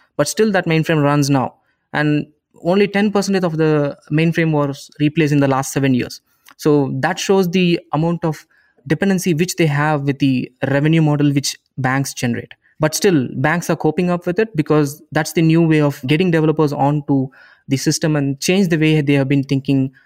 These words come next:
in developing software. So I would say maybe ten percentage of the, uh, deployments will stay on-prem. And in the future, uh, maybe in, like, twenty twenty-two, I don't know how far it is, but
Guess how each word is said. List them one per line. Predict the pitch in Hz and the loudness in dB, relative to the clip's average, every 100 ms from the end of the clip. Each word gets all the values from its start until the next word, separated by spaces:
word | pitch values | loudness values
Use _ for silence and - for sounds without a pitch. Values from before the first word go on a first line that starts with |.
| _ | _
in | 139 139 | 0 0
developing | 135 135 135 | 2 0 0
software. | 131 123 - - - | 0 -4 -6 -12 -14
So | - 123 | -6 -2
I | 127 | 2
would | 170 185 | 2 0
say | - 170 165 160 _ _ _ - | 0 0 0 -2 _ _ _ -6
maybe | 131 143 151 | 0 2 0
ten | - 175 | 0 -2
percentage | 190 180 175 165 | 0 -2 -2 0
of | 151 - - | -2 -6 -2
the, | 143 139 135 | 2 2 2
uh, | 127 123 | 0 -2
deployments | 139 160 160 160 147 | -2 -2 0 -2 0
will | 147 | 0
stay | 139 - 139 | 0 -2 0
on-prem. | 139 151 - 135 117 | 0 0 -2 -2 -2
And | - 131 139 | -4 0 2
in | |
the | 135 | 0
future, | - 170 - 147 131 - | 0 -2 0 -2 -2 -6
uh, | 135 123 | -6 -4
maybe | 131 139 135 | -2 0 2
in, | 131 127 | 0 0
like, | 127 120 | -2 -4
twenty | - 139 143 | -4 -2 -2
twenty-two, | 135 143 143 156 139 - - - - | -2 -2 0 2 0 -2 -18 -14 -6
I | 139 | 0
don't | 147 | 0
know | 143 | 0
how | - 143 151 | -2 0 0
far | - 143 151 | 0 0 0
it | 156 | 0
is, | 147 135 | -2 -2
but | 139 131 | -2 -2